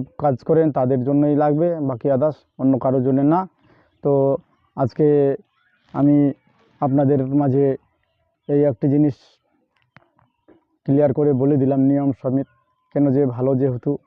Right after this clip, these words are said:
নিয়ম সমেত দিয়ে দিলাম, আপনারা অবশ্যই ভালোভাবে কাজ করবেন,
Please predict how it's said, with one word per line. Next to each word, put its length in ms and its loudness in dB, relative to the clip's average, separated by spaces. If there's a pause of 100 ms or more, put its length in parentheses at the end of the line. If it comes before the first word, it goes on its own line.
(320)
নিয়ম 260 0
সমেত 300 0
দিয়ে 200 2
দিলাম, 240 0 (440)
আপনারা 300 -2
অবশ্যই 320 0
ভালোভাবে 460 2
কাজ 200 -2 (100)
করবেন, 260 2